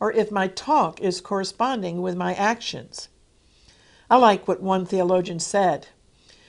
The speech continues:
"No man can come to Christ by faith and remain the same any more than he can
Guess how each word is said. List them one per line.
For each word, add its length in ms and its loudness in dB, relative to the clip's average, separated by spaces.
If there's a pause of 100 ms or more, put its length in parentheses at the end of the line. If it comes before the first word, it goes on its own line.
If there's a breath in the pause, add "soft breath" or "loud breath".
(160 soft breath)
"No 260 2
man 340 0
can 180 -8
come 260 -4
to 120 -8
Christ 440 -6
by 140 -4
faith 420 -6
and 180 -6
remain 440 -6
the 80 -4
same 480 -4
any 200 -4
more 360 2
than 180 -2
he 140 -4
can 280 -6